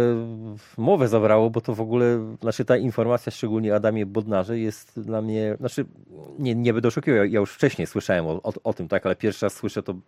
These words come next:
patrząc panu w twarz, bo w ogóle pierwszy raz się widzimy tutaj, ja wcześniej pana prokuratora nigdy nie widziałem na oczy. E, a w takim razie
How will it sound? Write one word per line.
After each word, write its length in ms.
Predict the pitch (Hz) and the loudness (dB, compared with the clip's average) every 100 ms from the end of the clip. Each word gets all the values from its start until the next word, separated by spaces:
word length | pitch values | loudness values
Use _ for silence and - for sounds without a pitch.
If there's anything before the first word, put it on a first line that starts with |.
| _ - | _ -4
patrząc 340 | 107 - 101 | -4 -4 -8
panu 260 | 104 92 92 | -6 -6 -6
w 60 | |
twarz, 400 | - 101 87 - - | -4 -4 -4 -10 -10
bo 140 | 92 | -8
w 40 | |
ogóle 180 | 87 92 | -4 -4
pierwszy 300 | - 87 - | -4 -8 -4
raz 120 | 90 | -4
się 140 | - 87 | -4 -8
widzimy 360 | 87 90 85 | -8 -10 -10
tutaj, 260 | 82 78 85 | -10 -8 -6
ja 80 | 82 | -6
wcześniej 300 | - - 78 | -10 -14 -10
pana 280 | 82 80 80 | -8 -6 -6
prokuratora 560 | 90 - 87 87 85 | -8 -4 -4 -2 -4
nigdy 280 | 85 85 82 | -6 -8 -8
nie 80 | 82 | -10
widziałem 280 | 82 85 78 | -6 -6 -4
na 100 | 78 | -6
oczy. 280 | 76 92 98 - - - - - _ - - | -4 -4 -6 -10 -20 -20 -20 -20 _ -16 -6
E, 500 | 101 90 87 87 87 _ - | -2 0 2 0 -2 _ -6
a 60 | |
w 60 | - | -2
takim 240 | 131 143 | 0 2
razie 220 | 147 165 | 2 4